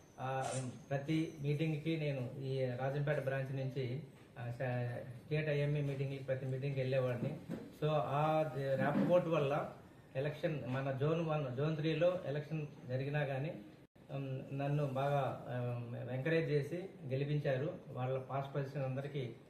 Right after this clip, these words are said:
నా ధన్యవాదాలు. అలాగే ఈ నెల ఇరవై రెండు, ఇరవై మూడు కాన్ఫరెన్స్ సందర్భంగా, ఉమ్, ఆ, వైజ్ఞానిక సదస్సు మరియు, ఉమ్, స-, ప్రమాణ స్వీకారోత్సవం రెండు ఉంటాయి.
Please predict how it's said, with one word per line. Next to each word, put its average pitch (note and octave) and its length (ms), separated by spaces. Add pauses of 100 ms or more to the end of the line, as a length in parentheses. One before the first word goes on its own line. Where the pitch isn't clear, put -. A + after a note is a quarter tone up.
నా A#2 80
ధన్యవాదాలు. B2+ 680 (480)
అలాగే D3+ 520 (360)
ఈ C#3+ 320
నెల D3 160
ఇరవై D3+ 400
రెండు, D#3+ 460
ఇరవై D3 240
మూడు D3 420 (220)
కాన్ఫరెన్స్ C#3+ 640
సందర్భంగా, C3+ 720 (500)
ఉమ్, C3+ 360 (140)
ఆ, B2 460 (500)
వైజ్ఞానిక D3 440
సదస్సు D3 720
మరియు, D3+ 380
ఉమ్, C3+ 580 (200)
స-, B2 420
ప్రమాణ D#3 300
స్వీకారోత్సవం C3+ 640
రెండు B2 220
ఉంటాయి. B2+ 380